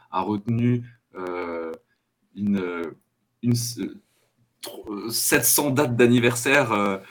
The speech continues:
euh, avant de te faire un tour de mentalisme, par exemple. Je dis ça, euh, comme ça, mais là, on, quand il y a tout un, un travail, euh, qui a été fait, un travail, euh, énorme qui a été fait, euh, et qu'on fait un tour de manière légère et que l'effet est très fort,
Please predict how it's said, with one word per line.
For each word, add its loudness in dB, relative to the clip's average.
euh, -2
avant 0
de -2
te -4
faire -2
un -2
tour -4
de 0
mentalisme, -2
par -4
exemple. -2
Je -12
dis -14
ça, -8
euh, -6
comme -12
ça, -8
mais -10
là, -4
on, -8
quand -2
il -8
y -6
a -8
tout -16
un, -6
un -8
travail, -4
euh, -8
qui -10
a -4
été -6
fait, -8
un -8
travail, -8
euh, -10
énorme -6
qui -12
a -10
été -12
fait, -12
euh, -16
et -14
qu'on -10
fait -10
un -6
tour -6
de -10
manière -8
légère -2
et -8
que -14
l'effet -8
est -10
très -16
fort, -4